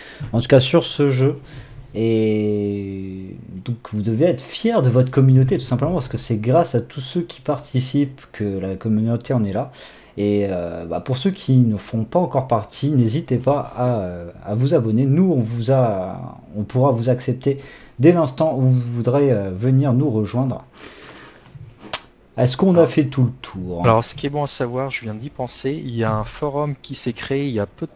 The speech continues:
Speaker 2: temps par un membre du groupe. Le lien, voilà, un forum, euh, français commence à se finaliser. Donc, euh, là, vous pouvez retrouver aussi l'essentiel des tutoriels qui sont sur la page.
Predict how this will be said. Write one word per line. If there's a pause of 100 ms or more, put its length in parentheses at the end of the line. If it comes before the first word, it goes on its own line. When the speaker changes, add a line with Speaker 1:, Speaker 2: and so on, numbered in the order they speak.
Speaker 2:
temps (760)
par
un
membre
du
groupe. (220)
Le (2500)
lien,
voilà,
un
forum,
euh,
français
commence
à
se
finaliser.
Donc,
euh,
là,
vous
pouvez
retrouver
aussi
l'essentiel (640)
des
tutoriels
qui
sont
sur
la
page.